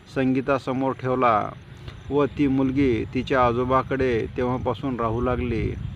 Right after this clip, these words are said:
श्रावण याचे दारू पिण्याचे प्रमाण कमी होण्याऐवजी दिवसेंदिवस वाढत, वाढतच चालले होते. श्रावण हा दारू पिऊन घरी आला की त्याचे त्याच्या बायकोशी रोजच भांडणे होत होती.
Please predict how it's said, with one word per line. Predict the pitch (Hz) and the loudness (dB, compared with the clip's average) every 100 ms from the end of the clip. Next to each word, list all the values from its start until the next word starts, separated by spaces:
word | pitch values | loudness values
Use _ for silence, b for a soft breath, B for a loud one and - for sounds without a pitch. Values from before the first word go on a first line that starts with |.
| B B B B - - | B B B B -10 -2
श्रावण | 127 127 143 143 | 6 8 8 4
याचे | 143 135 151 | 2 0 0
दारू | 123 123 135 | 2 4 2
पिण्याचे | 123 135 139 127 | 0 0 0 -2
प्रमाण | 135 131 139 139 135 | -2 0 2 2 0
कमी | 123 127 | 0 0
होण्याऐवजी | 135 123 131 135 135 131 131 127 113 | 2 0 0 2 2 2 0 0 0
दिवसेंदिवस | 120 113 143 135 131 135 123 | -2 -4 -2 -2 2 0 0
वाढत, | 120 117 120 131 131 - - | 2 2 2 -2 -4 -6 -6
वाढतच | 123 120 120 123 139 - | 2 2 2 0 -4 -2
चालले | 131 131 | -2 0
होते. | 131 123 123 117 101 98 - - B B B B - | -2 -4 -2 0 -2 -4 -12 -16 B B B B -6
श्रावण | 135 127 139 139 | 4 6 6 4
हा | 139 127 | 2 2
दारू | 113 123 135 | 4 4 4
पिऊन | 127 143 143 | 2 2 2
घरी | 117 113 135 | 0 2 2
आला | 131 135 | 4 2
की | 127 139 120 107 - | 2 0 0 0 0
त्याचे | 123 123 143 135 110 - - B B - | -2 0 0 2 2 -2 -10 B B 0
त्याच्या | 131 - 139 | 0 2 2
बायकोशी | 123 123 123 139 - 143 120 110 | 4 2 2 -2 0 0 0 0
रोजच | 113 123 123 143 | 2 2 2 0
भांडणे | 127 110 120 135 | 2 0 0 0
होत | 120 113 | 0 -2
होती. | 123 123 131 127 107 107 | -2 -4 0 0 0 -2